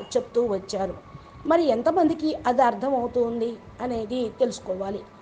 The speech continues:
శాస్త్రాలు చాలాలో చాలా కాన్సెప్ట్ ఉన్నది. తత్వాలు ఎలా తయారవుతాయి?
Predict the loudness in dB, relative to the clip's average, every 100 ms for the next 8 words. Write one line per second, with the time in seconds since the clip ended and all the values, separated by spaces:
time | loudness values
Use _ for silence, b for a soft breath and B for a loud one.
0 | B B B B 0 2 2 2 2 2
1 | 2 0 -2 -8 -4 0 0 -2 -8 -2
2 | 4 4 2 -8 -2 2 2 2 -4 -4
3 | -4 -6 -4 -8 -10 -8 -4 -4 -6 -12
4 | -20 B B B B 2 4 6 6 6
5 | 0 -2 -4 -4 -4 -4 -4 -6 -8 -12